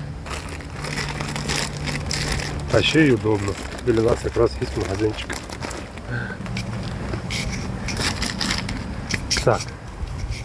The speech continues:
Я зараз паличку. Паличку, паличку.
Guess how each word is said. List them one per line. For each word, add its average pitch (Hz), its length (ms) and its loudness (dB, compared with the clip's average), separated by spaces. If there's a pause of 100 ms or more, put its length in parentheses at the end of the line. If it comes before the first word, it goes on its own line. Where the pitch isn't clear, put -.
(840)
Я 117 200 8 (400)
зараз 104 340 0
паличку. 117 540 4 (1300)
Паличку, 117 420 6 (140)
паличку. 147 580 2